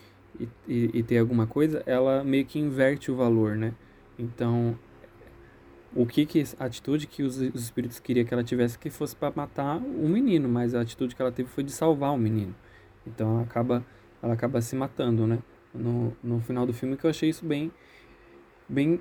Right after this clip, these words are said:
interessante, né? Porque eu mesmo, eu não tinha me ligado do, dessa, dessa reviravolta do filme. E quando ela se mata,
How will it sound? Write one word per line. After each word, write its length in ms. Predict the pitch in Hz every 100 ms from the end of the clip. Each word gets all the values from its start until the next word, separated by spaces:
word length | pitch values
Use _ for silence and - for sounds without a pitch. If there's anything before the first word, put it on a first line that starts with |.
| -
interessante, 760 | 160 156 165 165 147 147 -
né? 140 | 127 127
Porque 540 | 131 117 117 131 120 -
eu 180 | 151 180
mesmo, 280 | 202 165 165
eu 80 | 160
não 140 | 170
tinha 220 | 208 190
me 100 | 151
ligado 460 | 127 120 113 95 104 - _ _ _
do, 280 | - 98 98 - - _ _
dessa, 420 | 135 127 117 113 - - - - -
dessa 240 | 123 117
reviravolta 840 | 123 123 131 123 117 127 123 120 110 - - - -
do 220 | 120 117
filme. 440 | 113 120 113 104 110 - _ _ -
E 40 |
quando 240 | 117 127 131
ela 180 | 127
se 200 | 120 -
mata, 640 | 123 117 120 180 - 123